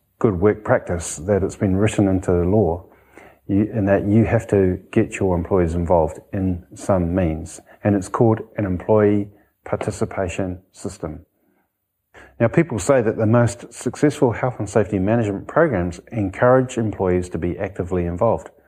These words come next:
and that is definitely true. And if you put it another way, if you do not involve your employees in a workplace safety system,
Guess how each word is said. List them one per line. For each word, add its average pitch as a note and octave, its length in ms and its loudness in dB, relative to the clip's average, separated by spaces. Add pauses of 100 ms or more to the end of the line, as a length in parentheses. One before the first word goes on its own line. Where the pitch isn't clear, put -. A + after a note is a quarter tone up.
(560)
and A2 160 4
that A#2 120 6
is F#2 180 0
definitely F#2+ 360 -2
true. E2+ 320 -4 (1000)
And A#2+ 120 2
if - 120 -2
you A#2 60 4
put C#3 200 0
it B2+ 100 4
another A#2+ 320 2
way, E2 300 -2 (360)
if A#2+ 180 -4
you C3 160 4
do D#3 220 4
not D#3+ 240 0
involve A#2 400 0
your G#2 340 -2 (220)
employees G#2 800 -2
in G2 100 -10
a F2+ 80 -8
workplace F#2 520 -6
safety - 340 -8
system, G2 460 -10